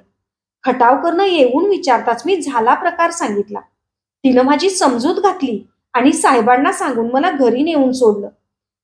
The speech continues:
ताप चढलाच होता. परत दवाखाना, काही दिवस ॲडमिट, अँटिबायोटिक्स, दिवस रात्र इंजेक्शनचा मारा. दरवर्षी दोन तीन वेळा तरी मला दवाखान्यात ठेवून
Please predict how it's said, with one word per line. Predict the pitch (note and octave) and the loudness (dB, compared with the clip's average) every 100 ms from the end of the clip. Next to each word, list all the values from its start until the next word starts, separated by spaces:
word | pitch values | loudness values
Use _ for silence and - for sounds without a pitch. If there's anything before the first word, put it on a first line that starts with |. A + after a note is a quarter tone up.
| _ C4+ | _ 2
ताप | B3 D4+ - | 2 0 -2
चढलाच | D4 A3+ C4 D4 | -2 0 -2 -2
होता. | F4 - F#3+ - _ _ _ - | -6 -6 -8 -10 _ _ _ 0
परत | C#4+ C4 F4 | 4 4 2
दवाखाना, | E4+ B3 A3+ A#3 G#3 F#3 _ _ _ - | 2 2 0 -4 -10 -12 _ _ _ -2
काही | A#3 C4+ | 0 0
दिवस | E4 G4 - - | 0 0 0 0
ॲडमिट, | A#3+ A3 B3+ G#3+ - _ _ _ - | 2 2 0 -2 -8 _ _ _ 0
अँटिबायोटिक्स, | B3+ A3 D#4 E4 D#4 D4 A3+ - - _ _ _ | 0 2 0 2 2 0 -6 -10 -18 _ _ _
दिवस | G#3+ B3+ A#3+ - - | -2 2 2 2 0
रात्र | F4 A3 - C#4 F4 | -4 -4 -2 -2 0
इंजेक्शनचा | D4+ B3 A3 C#4 E4 F4 E4 F#4+ | -2 0 0 -2 -2 -2 -2 0
मारा. | D#4+ G#3+ G3 - _ _ _ - | 0 0 -2 -10 _ _ _ -8
दरवर्षी | G#3+ C4 B3+ C4 B3+ - G4 | 2 4 4 4 2 0 -2
दोन | D#4 C#4+ A#3 | 0 2 2
तीन | A3 F4+ G#4 | 0 -4 -2
वेळा | D#4+ A#3+ | 0 0
तरी | A#3+ C#4 | 0 -4
मला | E4+ F#4 | -2 -2
दवाखान्यात | F#4 C#4 A#3+ B3 F4 G4 | 0 2 2 0 0 -2
ठेवून | G4+ D4+ A#3+ C#4+ | -2 0 2 2